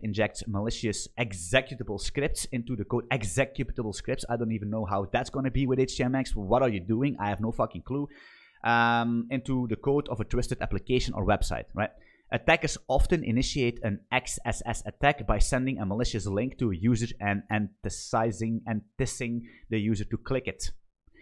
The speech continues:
Um, yeah, that's basically it. Uh, the thing is that how you gonna get that done with H T M X, then you're doing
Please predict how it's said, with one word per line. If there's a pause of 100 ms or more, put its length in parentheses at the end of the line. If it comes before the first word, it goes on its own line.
(320)
Um,
yeah,
that's
basically
it. (240)
Uh,
the
thing
is
that
how
you
gonna (1000)
get
that (100)
done
with
H
T
M
X,
then
you're
doing